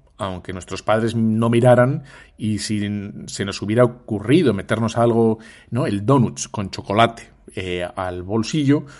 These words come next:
pues nuestros padres nos hubieran regañado porque estaban educando desde fuera, ¿no?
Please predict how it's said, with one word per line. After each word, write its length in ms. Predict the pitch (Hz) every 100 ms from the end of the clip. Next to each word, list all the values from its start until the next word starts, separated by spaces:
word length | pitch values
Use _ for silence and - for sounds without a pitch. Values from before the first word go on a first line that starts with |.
| - _
pues 160 | - -
nuestros 340 | 95 - 90
padres 260 | - 110 123
nos 160 | 107
hubieran 300 | 98 101 107
regañado 420 | 101 90 101 120 -
porque 180 | -
estaban 280 | 98 110 117
educando 480 | 113 107 117 123 135
desde 380 | 117 95 87 95
fuera, 540 | - 131 120 123 180 - _ _
¿no? 200 | 123 190